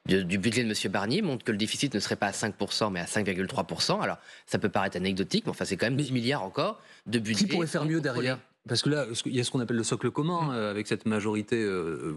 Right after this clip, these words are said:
Speaker 2: constituée au centre de le, de l'hémicycle. Mais si demain vous dites à monsieur Barnier, retournez chez vous.
Speaker 1: Mais c'est pas la pro-, le, le problème de la personne de, de, de Michel Barnier, c'est une attitude. Euh, il se comporte toujours comme madame Borne. Ce, d'un gouvernant de madame Borne ou d'un comportement de monsieur Attal,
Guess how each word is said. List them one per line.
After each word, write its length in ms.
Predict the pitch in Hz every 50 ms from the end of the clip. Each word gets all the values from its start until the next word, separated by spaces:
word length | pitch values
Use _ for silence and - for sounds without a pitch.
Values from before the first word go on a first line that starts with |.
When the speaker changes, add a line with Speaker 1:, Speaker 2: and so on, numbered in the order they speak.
| 87 -
Speaker 2:
constituée 440 | - - 113 - - 110 - -
au 60 | 113 107
centre 320 | - - 214 208 - -
de 80 | 117 107
le, 200 | 101 98 95 95 95
de 80 | 101
l'hémicycle. 440 | 101 101 120 143 - - 262 - -
Mais 140 | 110 104 107
si 180 | - - 139 120
demain 260 | 113 123 139 135 131
vous 100 | 113 113
dites 160 | 107 110 110 120
à 20 | 113
monsieur 220 | 113 107 - 123
Barnier, 260 | 107 107 110 117 120 120
retournez 340 | 107 104 - 107 110 110
chez 160 | 110 - - 117
vous. 200 | 113 131 139 139 - -
Speaker 1:
Mais 60 | - 123
c'est 140 | - - -
pas 100 | 98 104
la 80 | 190 156
pro-, 200 | - - 139 120
le, 260 | 117 104 101 113 117
le 120 | - 113 110
problème 240 | 101 - 127 135 143
de 80 | 117
la 100 | 95 85 -
personne 600 | - - 156 139 - - - 147 139 127 120 101
de, 200 | 82 92 87 87
de, 280 | 82 90 92 90 78
de 140 | 65 - 95
Michel 280 | 98 98 95 - 117 113
Barnier, 220 | 135 151 190 247
c'est 180 | - - 107 -
une 60 | 117 131
attitude. 540 | 139 - 139 - - - 135 120 113 - - - - - - - - - - 107
Euh, 80 | 101 -
il 100 | - 104
se 100 | - - 131
comporte 360 | - 139 - - 151 - -
toujours 380 | - 170 147 147 165 202 - -
comme 140 | - 120
madame 340 | 117 127 135 120 113 117 107 95
Borne. 420 | 87 104 98 85 92 90 87 - - - _ _ _ _ _ _
Ce, 160 | - - - 76
d'un 140 | 82 92
gouvernant 340 | 87 - 123 120 113 107 113
de 60 | 123
madame 240 | 127 110 95 92 92
Borne 240 | 87 98 120 160 156
ou 20 | 107
d'un 100 | 87 87
comportement 360 | 85 82 - - - - 127
de 60 | 127 113
monsieur 200 | 95 - - 82
Attal, 320 | 80 - 104 107 - -